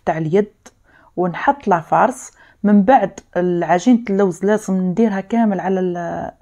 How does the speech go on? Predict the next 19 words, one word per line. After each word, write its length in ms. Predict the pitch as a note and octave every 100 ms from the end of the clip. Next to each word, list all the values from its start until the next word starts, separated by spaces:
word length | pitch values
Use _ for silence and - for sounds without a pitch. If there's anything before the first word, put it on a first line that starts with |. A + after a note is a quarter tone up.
| -
نغطي 400 | G3+ A3+ D#4+ A#3
بها 180 | G3+ G#3
كامل 380 | F#3+ A#3+ G#3+ F#3+
هذيك 240 | F3 E3+
لافارس 540 | D#3+ D3+ G3+ C4 - - _ - _ -
ونديرها 460 | G3 G3+ F#3+ F3+
هكذا 240 | F#3 E3+ E3
بالاصبع. 640 | D3+ - E3+ - G#3 D4+ - _ _ -
من 140 | G3 G#3
بعد 220 | A3+ G3
نبدا 220 | G3 D#3+
نكورها 480 | F#3 - F3 A3 G#3+
البنات 280 | F3+ G#3+ G#3+
كما 220 | G3+ G3
قلت 240 | F3 E3+
لكم، 180 | G3 A#3+
ما 60 | A3+
تضغطوش 480 | F3 F3+ - A3+ F3+
بزاف 440 | E3 - C4 D4